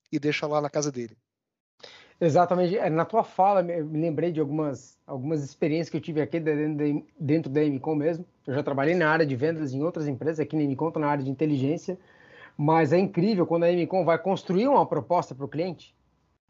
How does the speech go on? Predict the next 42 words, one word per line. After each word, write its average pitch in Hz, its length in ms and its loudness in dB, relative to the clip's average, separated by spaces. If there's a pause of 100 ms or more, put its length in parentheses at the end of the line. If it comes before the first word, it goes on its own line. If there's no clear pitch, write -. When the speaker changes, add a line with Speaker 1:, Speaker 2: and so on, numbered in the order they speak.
(120)
Speaker 2:
Vai, 202 220 4
o 135 60 -6
cara 170 180 -2
veio 156 160 -2
com 175 120 -8
um - 20 -10
problema, 170 420 0
botou 170 260 0
na 175 120 -2
mesa, 170 260 0
a - 40 -2
gente 170 280 -6
entendeu. 160 420 0 (1120)
Eu 247 140 8
participei 277 540 0
de 202 100 0
uma 254 180 -2
que 269 160 -6
deveria, 247 480 -2 (280)
acho 262 180 0
que - 80 -8
tinha 330 220 -8
umas 277 200 -2
vinte 262 340 -4
e 226 40 -12
cinco 311 340 -4
mãos, 190 800 2 (200)
vinte 147 240 -6
e - 40 -20
seis, 202 300 0
na 156 100 -2
verdade, 151 560 2
né? 190 200 -2 (360)
É, 196 140 -2
vinte 226 280 -2
e - 40 -20
seis 277 300 -2
mãos 240 320 2
Speaker 1:
<laughs> 370 40 -6
Speaker 2:
envolvidas 240 920 2
naquela 165 320 0
proposta. 135 600 -6